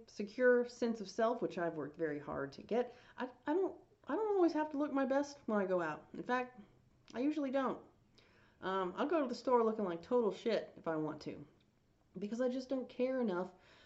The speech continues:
about the possible opinions that random strangers might make of me based on this minuscule snapshot.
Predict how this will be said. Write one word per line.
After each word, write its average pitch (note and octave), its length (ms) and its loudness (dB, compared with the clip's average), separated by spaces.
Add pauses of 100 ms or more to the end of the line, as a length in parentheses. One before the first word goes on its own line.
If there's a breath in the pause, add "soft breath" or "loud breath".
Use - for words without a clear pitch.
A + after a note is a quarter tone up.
(140 loud breath)
about G3 200 0
the G3 80 -6
possible B3+ 640 -2
opinions A#3+ 840 2 (420)
that D#3+ 180 0
random G3 380 2
strangers B3 720 2 (180)
might B3+ 560 -4 (720)
make F#4 220 2
of F3+ 120 0
me C#3 240 -4 (100)
based G3 440 0
on E3 280 0
this G3+ 180 -4
minuscule G#3 640 0
snapshot. D#4+ 600 -8